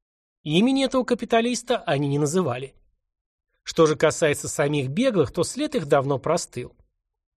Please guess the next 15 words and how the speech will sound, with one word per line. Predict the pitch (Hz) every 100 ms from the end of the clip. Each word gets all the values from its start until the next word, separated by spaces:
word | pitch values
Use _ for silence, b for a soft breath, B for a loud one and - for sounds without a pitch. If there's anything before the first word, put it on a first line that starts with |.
| _ -
В | 139
одном | 156 156 156
из | 147 -
своих | 151 143
донесений | 143 147 143 - 220 190
Орлов | 151 160 170 -
предупредил | 156 156 214 202 202
меня, | 143 127 123 b b
что | - -
на | 180 208
днях | 254 302 - _
С | - 226 247 -
едет | 165 139 131 135
в | -
Париж. | 165 160 - -